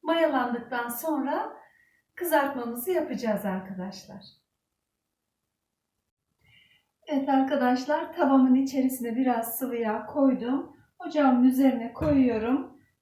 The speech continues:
Gördüğünüz gibi hamurum güzelce mayalandı. Çok güzel olmuş.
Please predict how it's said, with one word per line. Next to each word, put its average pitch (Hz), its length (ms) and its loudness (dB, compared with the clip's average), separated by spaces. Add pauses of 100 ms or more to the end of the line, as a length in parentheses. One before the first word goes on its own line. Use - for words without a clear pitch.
Gördüğünüz 269 640 2
gibi 233 240 -4
hamurum 247 640 0
güzelce 240 480 -2
mayalandı. 220 1040 -4 (540)
Çok 254 260 -8
güzel 190 320 -6
olmuş. 208 420 -4